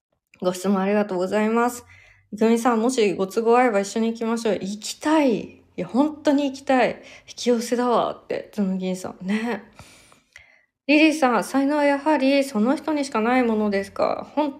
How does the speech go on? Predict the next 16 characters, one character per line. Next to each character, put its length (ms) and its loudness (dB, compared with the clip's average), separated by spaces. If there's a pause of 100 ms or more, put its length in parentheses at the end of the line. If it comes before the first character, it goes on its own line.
と 140 -2
ね、 140 4
人 240 0
に 120 2
よ 100 -2
っ 20 -8
て 240 -8
ね、 380 -2 (580)
全 300 6
然 180 4
違 220 -4
う 180 0
ん 60 -2
で 100 -10
す 160 -14
よ。 100 -10